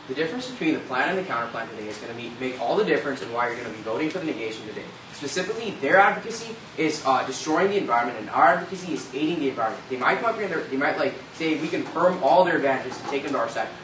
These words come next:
but ultimately they can't do that because that'd be a shift in advocacy. Everything they're bringing up is related toward, like, bringing in more oil from Canada and things like that, so they can't reap in any of the advantages that we're bringing up that are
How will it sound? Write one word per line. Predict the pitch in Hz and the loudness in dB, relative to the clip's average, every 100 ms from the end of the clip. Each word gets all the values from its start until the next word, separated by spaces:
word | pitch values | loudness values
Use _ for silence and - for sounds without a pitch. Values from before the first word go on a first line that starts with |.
| - | -2
but | 139 | 2
ultimately | 170 208 220 | 2 2 2
they | 190 | 2
can't | 131 147 156 | 0 0 -2
do | 156 | 0
that | 135 135 | -2 -2
because | - | -2
that'd | - 123 | -4 -4
be | |
a | 123 | -8
shift | - 156 | -4 -4
in | 143 | -2
advocacy. | 120 - - - - - - | -2 -2 -8 -12 -14 -16 -2
Everything | - 180 208 247 | 0 2 0 0
they're | 220 | 0
bringing | 170 180 143 | 2 2 4
up | 147 - | 4 4
is | - - 131 | -2 -4 -2
related | 131 143 190 190 | 2 6 6 6
toward, | 160 160 | 2 2
like, | 147 - - - | 2 0 -8 -4
bringing | 151 170 185 | 0 2 2
in | 180 143 | 0 2
more | 156 170 | 2 4
oil | 147 151 | 4 2
from | 139 - | 0 -2
Canada | - 160 170 | 0 2 2
and | 170 | 2
things | 156 156 | 2 -2
like | 156 - | -2 0
that, | - - - - | 4 4 4 -6
so | 170 | -2
they | 156 | -2
can't | - 160 196 214 | 0 0 0 0
reap | 220 | -2
in | 190 - - | -2 -4 -4
any | - 233 | -2 -2
of | 226 | 2
the | 202 | 2
advantages | 151 151 156 131 | 2 2 0 -2
that | 120 | -2
we're | 123 151 | 0 2
bringing | 185 202 | 4 4
up | 214 214 - 165 | 2 0 -2 0
that | |
are | 160 143 | 2 2